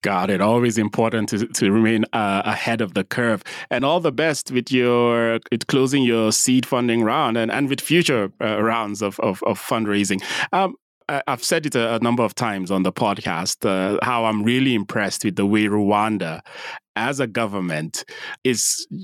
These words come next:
just creating an enabling environment for tech startups, health tech startups to, to thrive.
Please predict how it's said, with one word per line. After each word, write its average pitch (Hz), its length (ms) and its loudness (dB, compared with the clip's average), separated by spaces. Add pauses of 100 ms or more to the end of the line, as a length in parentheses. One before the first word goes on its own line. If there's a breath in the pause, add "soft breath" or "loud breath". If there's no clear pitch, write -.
just - 220 0
creating 156 460 2
an 113 120 0
enabling 113 460 2
environment 98 680 -2
for 90 320 0
tech 104 240 -4
startups, 98 500 -2
health 104 300 -4
tech - 200 -4
startups 95 480 -2
to, 92 340 2
to - 200 -2
thrive. 95 540 -4